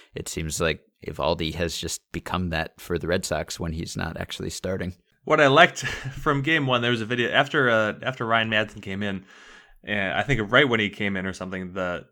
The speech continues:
Speaker 2: the, the Fox broadcast ran a little clip of Andrew Benintendi talking to, who's the Red Sox first base coach, Tom Goodwin or something?
Speaker 1: Yeah.
Speaker 2: Anyway,
Speaker 1: Mm-hmm.
Speaker 2: uh, Andrew Benintendi was on first base 'cause he just singled off Kershaw. Madsen came in, and,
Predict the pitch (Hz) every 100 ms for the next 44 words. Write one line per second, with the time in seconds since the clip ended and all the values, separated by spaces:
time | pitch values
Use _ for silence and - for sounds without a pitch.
0 | _ _ 104 95 95 - - 120 - 117
1 | 110 110 110 107 - 101 104 107 101 101
2 | 113 113 101 104 107 98 95 104 104 104
3 | 98 104 98 90 107 143 104 92 87 -
4 | - 90 - 85 - - - - 104 95
5 | 95 101 110 - - 95 98 95 123 104
6 | 87 101 104 - - 101 107 127 117 117
7 | 104 110 107 95 95 92 92 - 131 139
8 | 117 - 104 104 - 98 92 78 - 175
9 | 147 139 110 110 113 110 104 95 95 87